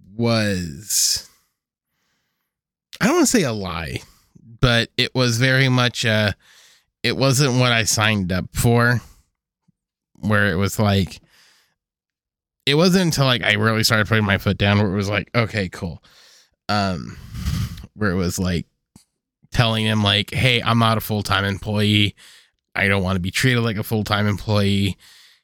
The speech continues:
Here are my hours. I'm not staying any later than, than the eight.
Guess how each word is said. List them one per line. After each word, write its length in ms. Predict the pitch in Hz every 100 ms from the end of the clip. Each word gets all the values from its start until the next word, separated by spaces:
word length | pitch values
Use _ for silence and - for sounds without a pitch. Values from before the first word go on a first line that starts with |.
| _ _ _ _ _ _
Here 220 | - 120
are 20 | 120
my 240 | 113 107
hours. 760 | 101 104 101 101 95 - - - _ _ _ _ _ _ _ _ _ _ _
I'm 160 | 110 113
not 220 | 107 98
staying 300 | - 110 104
any 160 | 101 101
later 420 | 101 98 98 98
than, 440 | 92 92 92 82 - _ _ _ _ _ _ _ _ _ _
than 240 | 104 98
the 160 | 101 95
eight. 360 | 113 110 107